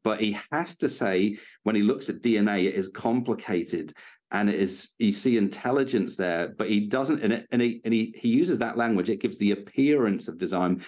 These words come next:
because he doesn't want to say it is designed, because if it is designed,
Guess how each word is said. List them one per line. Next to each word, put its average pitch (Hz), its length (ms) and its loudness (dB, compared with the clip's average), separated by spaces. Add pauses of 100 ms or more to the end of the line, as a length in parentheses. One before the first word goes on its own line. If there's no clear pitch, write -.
(120)
because 120 180 0
he 135 60 4
doesn't 170 220 4
want 147 120 2
to 135 60 -4
say 123 200 2
it 117 180 -2
is 196 200 2
designed, 98 420 0
because 101 180 -2
if 104 100 -2
it 107 140 -4
is 143 180 0
designed, 90 640 0